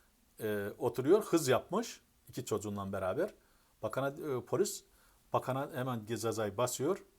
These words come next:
ve gazeteciler ne diyor bakana? "Size, size iyi davrandı mı?" diyor polis. "İyi davrandı." diyor. Yani polis ona ters de davranabilirdi daha. Çünkü polis yetkili. Avrupa'da, dünyada polisin yetkisi Türkiye'den çok çok daha fazla.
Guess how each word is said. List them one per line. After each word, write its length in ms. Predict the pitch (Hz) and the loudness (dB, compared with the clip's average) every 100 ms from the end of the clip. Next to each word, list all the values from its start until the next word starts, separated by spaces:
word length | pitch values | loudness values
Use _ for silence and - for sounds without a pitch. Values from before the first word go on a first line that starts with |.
| _ _ _ _ _ _ _ - _ _ 160 | _ _ _ _ _ _ _ -20 _ _ -6
ve 140 | 120 | -4
gazeteciler 580 | 104 117 - 113 123 120 | 0 0 0 -4 -2 0
ne 100 | 139 | 2
diyor 160 | 147 107 | 2 2
bakana? 380 | 101 110 175 - | -2 -6 -8 -10
"Size, 240 | - 135 | -4 -2
size 200 | 127 135 | 0 -2
iyi 240 | - 123 107 | -4 -6 -2
davrandı 420 | 104 104 107 151 | -2 -2 -2 -2
mı?" 100 | 113 | -4
diyor 120 | 95 | -6
polis. 300 | - - - | -8 -12 -10
"İyi 160 | 147 147 | -6 -4
davrandı." 420 | 113 98 87 - | -4 -8 -10 -16
diyor. 140 | - - - | -20 -12 -6
Yani 140 | 110 - | -6 -4
polis 220 | 120 135 | -6 -4
ona 280 | 143 139 - - - - _ - | -4 -4 -6 -16 -20 -20 _ 2
ters 220 | 160 160 | 4 4
de 120 | 131 | 0
davranabilirdi 720 | 101 101 98 95 92 90 90 | 0 -4 -4 -8 -10 -10 -12
daha. 200 | 85 - _ - | -14 -18 _ -10
Çünkü 280 | 147 117 | -6 -6
polis 420 | - 107 156 - - | -4 -4 -4 -6 -8
yetkili. 500 | 104 - 110 104 - _ - _ _ - | -8 -6 -6 -6 -8 _ -20 _ _ 0
Avrupa'da, 560 | 120 123 101 113 160 - - - - _ | 2 2 -4 -6 -6 -8 -20 -20 -20 _
dünyada 480 | 127 127 107 131 165 | -4 0 2 0 -2
polisin 400 | - 98 - 151 | -6 -6 -6 -4
yetkisi 460 | 104 101 110 180 180 | -4 -4 -6 -8 -6
Türkiye'den 460 | 123 101 92 135 131 | -8 -6 -8 -8 -4
çok 200 | 143 - | -2 -2
çok 180 | 101 - | -6 -8
daha 120 | 90 | -12
fazla. 300 | - - | -12 -16